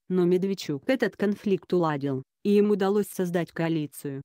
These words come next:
Сейчас эта коалиция прочно удерживается на втором месте рейтинга популярности после партии «Слуга народа», констатировал Михаил Погребинский. Европейская солидарность.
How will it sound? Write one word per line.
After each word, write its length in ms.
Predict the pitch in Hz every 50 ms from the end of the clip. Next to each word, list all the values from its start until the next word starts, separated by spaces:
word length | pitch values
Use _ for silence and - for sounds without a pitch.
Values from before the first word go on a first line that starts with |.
| _ _ _ _ _ _ _ _ _ _ _ _
Сейчас 480 | - - - 196 180 - - 190 185 -
эта 240 | - 180 180 - 165
коалиция 640 | - - 170 170 185 226 285 285 285 - 220 196 190
прочно 460 | - 220 269 294 - - - 220 202
удерживается 680 | 190 180 196 185 170 151 170 156 156 151 151 - - 170
на 120 | 175 175
втором 380 | 175 - - 196 190 190 185 180
месте 360 | 180 180 175 170 - - 170
рейтинга 480 | 165 160 156 151 - 185 185 190 180 185
популярности 800 | - 185 - - 196 196 190 185 180 175 175 175 175 - - 156
после 380 | 156 - 165 175 190 - 185 165
партии 440 | - 170 160 151 147 - - 160 151
«Слуга 420 | - - - 175 175 180 175 165
народа», 560 | 165 165 160 165 220 269 277 202 156 143 151 - _ _ _
констатировал 720 | - 170 165 - - - 170 - - 202 185 190 175 165 165
Михаил 500 | 180 175 - - 175 156 151 151 151 151
Погребинский. 800 | - 190 170 175 165 156 156 160 147 - - - - 139 135 143 - _ _ _ _ _ _ -
Европейская 840 | 180 170 185 180 190 190 180 - 175 175 160 - - - 160 160
солидарность. 800 | 156 - 170 175 170 170 160 151 147 143 135 131 - - _ -